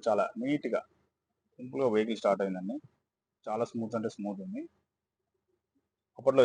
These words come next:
జెడ్ఏకి ఆటో క్లైమేట్ ఏసీ రాలేదండి. ఏసీ ఫుల్ చిల్డ్ ఉంది. మీ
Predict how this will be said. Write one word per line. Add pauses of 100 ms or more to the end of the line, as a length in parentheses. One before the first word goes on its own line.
జెడ్ఏకి (160)
ఆటో
క్లైమేట్
ఏసీ
రాలేదండి. (1800)
ఏసీ
ఫుల్
చిల్డ్
ఉంది. (100)
మీ